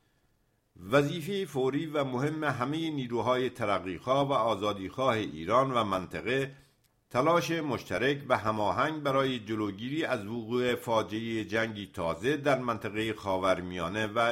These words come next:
ایران است. کمیتهٔ مرکزی حزب توده ایران،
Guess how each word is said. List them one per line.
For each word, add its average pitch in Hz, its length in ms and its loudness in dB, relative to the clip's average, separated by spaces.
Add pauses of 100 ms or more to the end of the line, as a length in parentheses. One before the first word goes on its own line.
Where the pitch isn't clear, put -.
ایران 147 360 0
است. - 240 -10 (1040)
کمیتهٔ 143 520 2
مرکزی 127 600 0
حزب 120 340 -2
توده 104 320 -8
ایران، 113 760 0